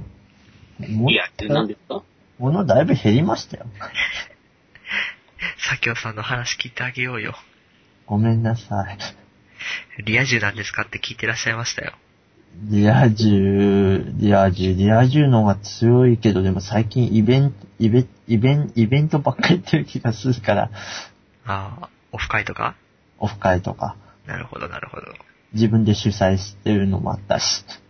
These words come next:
Speaker 3: うん。なるほどね。
Speaker 1: なかなか。
Speaker 3: うん。
Speaker 1: 大変ですよ、自分で主催するオフ会って。
Speaker 3: うん。
Speaker 1: か-、幹事が大変ですよ。
Speaker 3: ああ、幹事ね。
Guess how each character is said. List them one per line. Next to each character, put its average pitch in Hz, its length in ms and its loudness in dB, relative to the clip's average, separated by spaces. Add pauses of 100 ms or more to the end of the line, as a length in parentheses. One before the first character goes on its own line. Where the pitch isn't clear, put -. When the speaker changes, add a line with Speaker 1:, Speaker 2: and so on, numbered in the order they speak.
(340)
Speaker 3:
う - 40 -14
ん。 117 160 -12 (760)
な 95 140 -6
る 92 40 -2
ほ 95 80 -2
ど 123 140 -8
ね。 151 300 -8 (1300)
Speaker 1:
な 95 120 -12
か 90 180 -4
な - 160 -6
か。 - 140 -14
Speaker 3:
う 117 40 -12
ん。 - 40 -16 (1600)
Speaker 1:
大 127 200 4
変 135 160 6
で 139 120 4
す 143 120 -4
よ、 139 120 4
自 104 140 2
分 104 260 0
で 101 100 0
主 107 160 -2
催 98 260 2
す 95 140 -6
る - 80 -6
オ - 20 -8
フ - 220 -14
会 - 160 -2
っ - 20 -8
て。 - 260 -10 (1120)
Speaker 3:
う - 20 -8
ん。 92 420 -14
Speaker 1:
か-、 - 160 -6 (260)
幹 165 100 6
事 117 120 2
が 101 120 2
大 98 200 -2
変 98 160 -4
で 101 80 -6
す - 100 -12
よ。 - 80 -12 (500)
Speaker 3:
あ 98 440 -2
あ、 117 160 -2
幹 - 160 -10
事 - 40 -16
ね。 131 320 -6